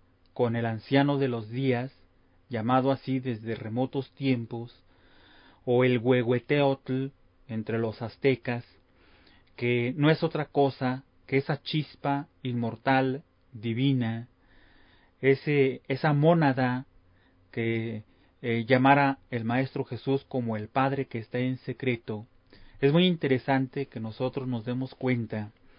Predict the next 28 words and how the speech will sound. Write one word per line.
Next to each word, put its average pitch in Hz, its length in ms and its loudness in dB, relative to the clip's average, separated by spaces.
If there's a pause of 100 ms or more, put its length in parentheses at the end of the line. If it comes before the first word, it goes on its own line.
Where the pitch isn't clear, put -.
(560)
que 113 540 -2 (500)
la 131 220 4
raíz 139 440 2 (480)
de 120 200 -2
cada 151 240 2
uno 151 260 0
de 139 80 -2
nosotros 135 800 -6 (140)
está 131 560 -2 (480)
en 120 180 -2
ese 139 460 0
anciano 127 500 -4
de 135 100 -4
los 127 200 -6
días, 120 420 -6
en 117 160 -8
ese 120 240 -6
real 123 380 -2 (100)
ser, 123 340 -2 (440)
y 123 80 -4
que 131 160 2
cada 165 260 6
uno 165 260 4
de 139 140 -2
nosotros 131 640 -6
tiene 131 260 -2
su 120 220 -12
propio 127 500 -4